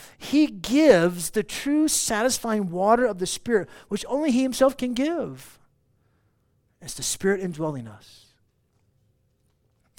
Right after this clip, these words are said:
And by the way, <clears throat> when Jesus says, "The scripture said," which scripture?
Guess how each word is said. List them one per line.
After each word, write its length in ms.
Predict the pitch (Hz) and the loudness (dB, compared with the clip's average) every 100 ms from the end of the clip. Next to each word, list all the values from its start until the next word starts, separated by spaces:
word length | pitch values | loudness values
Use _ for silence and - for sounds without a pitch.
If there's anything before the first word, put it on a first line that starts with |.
| - _ _ | -20 _ _
And 100 | 190 | -8
by 160 | 202 208 | -2 0
the 60 | 175 | 2
way, 340 | 196 156 151 - | 0 0 -4 -8
<clears throat> 1040 | 151 123 123 _ _ _ _ _ _ - | -10 -10 -18 _ _ _ _ _ _ -18
when 120 | 175 156 | -10 -4
Jesus 280 | 196 170 | -2 -2
says, 280 | - 180 - - _ _ | -2 -2 -4 -16 _ _
"The 100 | - | -8
scripture 380 | 156 - 202 160 | -2 0 -2 -4
said," 320 | - 190 151 - - | 2 2 2 -4 -6
which 180 | 165 - | -4 -4
scripture? 540 | - 262 - - - | -2 -2 -2 -16 -18